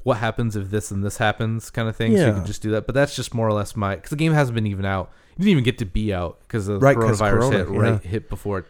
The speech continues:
Speaker 1: came out.
Speaker 2: Well,
Speaker 1: So
Speaker 2: yeah, and I think, right, people are still just getting their Kickstarter, right? So
Speaker 1: yeah, like, it's, you know, so it's an early gripe, and
Speaker 2: Yeah.
Speaker 1: every game I've ever played has never, <laughs> the rule book has changed drastically over the course of playing it. So I'm not, like,
Speaker 2: Right.
Speaker 1: I'm not,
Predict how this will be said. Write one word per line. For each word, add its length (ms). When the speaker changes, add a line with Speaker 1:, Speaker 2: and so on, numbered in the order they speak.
Speaker 1:
came 200
out. 160
Speaker 2:
Well, 100
Speaker 1:
So 240
Speaker 2:
yeah, 300
and 120
I 80
think, 400
right, 260
people 260
are 60
still 200
just 180
getting 160
their 100
Kickstarter, 580
right? 260
So 300
Speaker 1:
yeah, 300
like, 180
it's, 420
you 80
know, 140
so 120
it's 120
an 180
early 240
gripe, 400
and 240
Speaker 2:
Yeah. 80
Speaker 1:
every 160
game 320
I've 160
ever 240
played 500
has 220
never, 680
<laughs> 140
the 80
rule 160
book 200
has 120
changed 520
drastically 720
over 160
the 80
course 240
of 100
playing 280
it. 120
So 100
I'm 100
not, 280
like, 320
Speaker 2:
Right. 260
Speaker 1:
I'm 80
not, 300